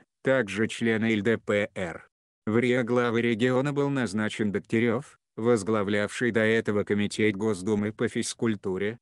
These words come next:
спорту, туризму и делам молодежи.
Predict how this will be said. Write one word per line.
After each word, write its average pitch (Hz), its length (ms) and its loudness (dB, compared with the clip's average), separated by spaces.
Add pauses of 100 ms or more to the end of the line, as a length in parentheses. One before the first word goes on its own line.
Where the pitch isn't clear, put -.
(120)
спорту, - 640 -14 (240)
туризму 110 600 0
и 110 40 0
делам 104 380 0
молодежи. 95 640 -2